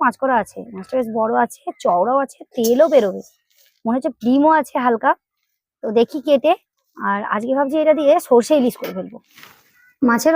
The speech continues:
অনেকগুলোই পিস বেরিয়েছে, আর তার সাথে ডিমও হয়েছে বেশ মাছটাতে। আজকে সর্ষে ইলিশের জন্যে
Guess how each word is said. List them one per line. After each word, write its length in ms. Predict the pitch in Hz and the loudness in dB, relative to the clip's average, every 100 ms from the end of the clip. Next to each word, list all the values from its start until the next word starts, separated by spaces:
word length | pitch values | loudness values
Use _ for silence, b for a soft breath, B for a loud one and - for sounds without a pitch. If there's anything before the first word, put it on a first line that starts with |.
| 269 | 4
অনেকগুলোই 460 | 233 262 302 359 392 | 2 -2 0 0 2
পিস 140 | 330 262 | 2 2
বেরিয়েছে, 420 | 262 240 226 - 277 _ _ _ - | 0 0 -4 -6 -18 _ _ _ -12
আর 160 | - - | -12 -4
তার 120 | 233 285 | -4 -2
সাথে 140 | 330 269 | -4 -2
ডিমও 340 | 233 233 262 370 311 | -2 2 2 4 2
হয়েছে 280 | 240 240 240 | 0 0 -2
বেশ 140 | 220 196 214 | -2 -4 -6
মাছটাতে। 440 | 196 - 214 - - - - - B B B B B _ _ | -8 -12 -12 -12 -16 -20 -20 -20 B B B B B _ _
আজকে 220 | - 226 254 | 4 6 6
সর্ষে 240 | 277 233 294 285 | 6 6 6 4
ইলিশের 260 | 277 285 240 | 4 4 4
জন্যে 240 | 294 330 | 4 4